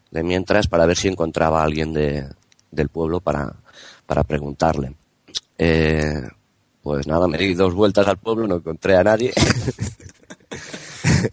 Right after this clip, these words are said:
Y, bueno, me decidí a coger, me comí un bocata, ¿sabes? Y me subí a lo que es a la falda. Eran, esto eran las diez y pico, once o así.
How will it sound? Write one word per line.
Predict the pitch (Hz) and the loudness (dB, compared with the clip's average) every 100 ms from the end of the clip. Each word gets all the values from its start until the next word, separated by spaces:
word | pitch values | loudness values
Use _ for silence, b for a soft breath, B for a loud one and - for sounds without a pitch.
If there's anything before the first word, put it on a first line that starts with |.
| - - B B B B _ - | -4 -6 B B B B _ -6
Y, | 110 110 107 110 107 110 98 92 90 80 - _ - - | -4 -2 -2 0 0 2 2 2 0 -2 -6 _ -20 0
bueno, | 110 113 | 2 4
me | 98 | 4
decidí | 95 - 98 104 | 2 0 2 2
a | |
coger, | 98 101 104 | 2 0 -2
me | 92 | -2
comí | 87 90 | -2 -2
un | 98 | 0
bocata, | 98 104 120 135 139 156 - | 0 2 2 4 0 -2 -6
¿sabes? | - 101 110 127 156 - | -2 0 2 0 -4 -6
Y | 95 | -2
me | 95 95 92 | 0 0 0
subí | 107 104 120 | 0 2 4
a | 110 98 | 6 4
lo | 98 | 0
que | 104 | -4
es | 107 | 0
a | 123 | 0
la | 92 | 0
falda. | 107 98 90 | 0 -2 0
Eran, | 98 123 120 - | 0 2 0 -6
esto | - 131 | -6 -4
eran | 120 117 98 80 b b b | -4 -4 -8 -14 b b b
las | 82 | -4
diez | 110 113 | -2 -2
y | 95 | -4
pico, | 107 101 92 85 | -6 -6 -4 -4
once | 101 - 73 | -4 -6 -6
o | 78 | -6
así. | 80 92 | -4 -6